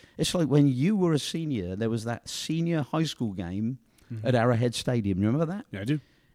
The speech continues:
Speaker 1: And we had two teams in your age group, and this is going back all the way to, when were you a senior? What year?
Speaker 2: Two thousand and one.
Speaker 1: Two thousand.
Speaker 2: Fall of two thousand one.
Speaker 1: Two thousand and one.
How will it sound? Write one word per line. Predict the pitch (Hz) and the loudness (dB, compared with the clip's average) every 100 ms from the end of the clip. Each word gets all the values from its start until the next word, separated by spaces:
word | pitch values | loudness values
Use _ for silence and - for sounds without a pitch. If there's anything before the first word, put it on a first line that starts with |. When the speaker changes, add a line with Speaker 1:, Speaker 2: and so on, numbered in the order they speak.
| - | -4
Speaker 1:
And | 127 | 0
we | 135 | 2
had | 117 - | 0 0
two | - 208 | 2 4
teams | - 196 190 156 | 4 4 4 4
in | 170 | 4
your | 160 147 | 4 4
age | 139 139 | 4 2
group, | - 87 110 | 0 -2 4
and | 139 | 4
this | - | 4
is | 139 | 0
going | 143 139 135 | 2 4 4
back | 117 120 110 - | 2 0 -2 -2
all | 135 | -4
the | 139 | -2
way | 127 127 | -2 -4
to, | 117 127 117 | -4 -4 0
when | 139 | 2
were | 170 | 2
you | 165 | 2
a | 156 | 0
senior? | 160 170 170 | 0 0 0
What | 170 120 | -2 0
year? | 139 160 151 - | 2 2 0 -8
Speaker 2:
Two | - | -8
thousand | 113 120 117 110 117 | -4 -4 -4 -4 -4
and | 113 | -2
one. | 131 127 - - | -2 -4 -8 -6
Speaker 1:
Two | 123 | -2
thousand. | 117 131 139 | 4 6 6
Speaker 2:
Fall | 143 | 4
of | 120 | 0
two | 143 | -2
thousand | 127 120 | 0 -2
one. | 101 92 | -4 -6
Speaker 1:
Two | - 175 | 0 2
thousand | 175 165 147 | 6 8 8
and | 135 | 8
one. | 110 87 | 4 -4